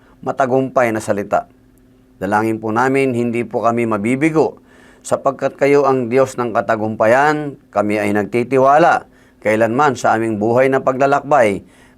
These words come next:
kami ay mananagumpay. Sama-sama po naming panalangin ang lahat ng ito na may buong pasasalamat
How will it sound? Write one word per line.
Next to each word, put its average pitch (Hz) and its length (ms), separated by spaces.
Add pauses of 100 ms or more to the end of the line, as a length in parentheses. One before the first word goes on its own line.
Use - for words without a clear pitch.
kami 110 240
ay 107 160
mananagumpay. 90 880 (400)
Sama-sama 110 640
po 113 160
naming 123 400
panalangin 151 560
ang 170 160
lahat 170 240
ng 156 160
ito 151 160
na 147 80
may 139 160
buong 135 240
pasasalamat 117 640